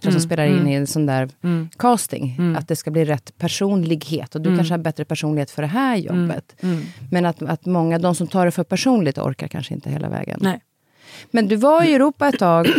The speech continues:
Speaker 1: <clears throat> Ja, du åkte hem eftersom du åt så mycket bullar, men du åkte
Speaker 2: Ja,
Speaker 1: tillbaka.
Speaker 2: <laughs> just det. Min pappa var konditor, förstår du. Men när jag kom till Paris så var det ju liksom helt nya grejer.
Speaker 1: Mm. Vad var favoriten?
Speaker 2: Alltså, i Paris var det, det, det som gjorde att jag verkligen...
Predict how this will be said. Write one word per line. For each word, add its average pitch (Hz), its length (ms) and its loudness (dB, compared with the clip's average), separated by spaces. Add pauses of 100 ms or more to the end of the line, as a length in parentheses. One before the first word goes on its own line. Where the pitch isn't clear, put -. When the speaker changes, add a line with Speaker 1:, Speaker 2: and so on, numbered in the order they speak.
(100)
Speaker 1:
<clears throat> 120 200 -8
Ja, - 120 -2
du 175 100 2
åkte 170 220 0
hem 160 300 2
eftersom 151 340 -2
du 160 60 -2
åt 151 80 -4
så 151 100 -4
mycket 156 200 -2
bullar, 160 280 2
men 151 120 2
du 165 80 0
åkte 165 160 -2
Speaker 2:
Ja, 185 140 4
Speaker 1:
tillbaka. 285 240 4
Speaker 2:
<laughs> 277 100 6
just 247 120 4
det. 185 160 0 (100)
Min 233 180 2
pappa 262 220 2
var 208 100 4
konditor, 196 580 4
förstår 214 380 2
du. 180 120 4 (360)
Men 233 140 2
när 240 80 6
jag 240 60 0
kom 247 160 2
till 214 160 -4
Paris 240 420 4
så 180 60 -4
var 214 100 4
det 269 60 6
ju 233 60 4
liksom 190 300 2
helt 170 260 2
nya 202 400 4 (100)
grejer. 156 360 4 (120)
Speaker 1:
Mm. 170 140 -4 (160)
Vad 220 120 4
var 220 80 4
favoriten? 202 560 0 (840)
Speaker 2:
Alltså, 220 260 2 (540)
i 214 80 4
Paris 208 400 2
var 165 160 4
det, 151 160 4
det, 185 180 -2
det 175 180 2
som 165 220 -2
gjorde 160 300 0
att - 140 -4
jag 151 100 -2
verkligen... 139 540 -2